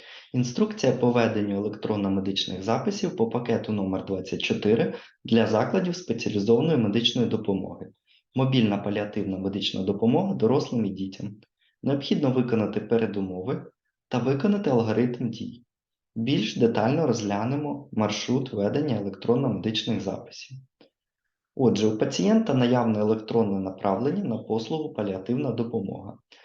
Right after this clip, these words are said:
Лікар виконує пошук даного направлення, бере його в роботу, та далі по пацієнту лікар має створити епізод медичної допомоги з типом паліативна допомога.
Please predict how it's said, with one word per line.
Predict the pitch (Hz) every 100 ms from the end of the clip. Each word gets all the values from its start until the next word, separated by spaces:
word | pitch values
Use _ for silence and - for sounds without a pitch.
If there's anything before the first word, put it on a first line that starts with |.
| - -
Лікар | 180 202 135
виконує | 117 127 120 107 98
пошук | 95 143 104 - 131
даного | 135 143 156 165
направлення, | 165 165 170 160 160 160 165 160
бере | 127 175 180
його | 120 117
в | 107
роботу, | 131 123 92 92 - 165 - _ _ _ - - - _
та | -
далі | 87 104 110
по | 151 -
пацієнту | - 113 - 95 95 113 -
лікар | - 113 - 143
має | 98 104
створити | 113 - 101 127 131
епізод | - - 127 123 104 -
медичної | 98 101 - - 95
допомоги | 104 104 98 92 101 139 220
з | -
типом | - 113 190 214 -
паліативна | 120 98 - 98 143 85
допомога. | 139 139 120 90 85 -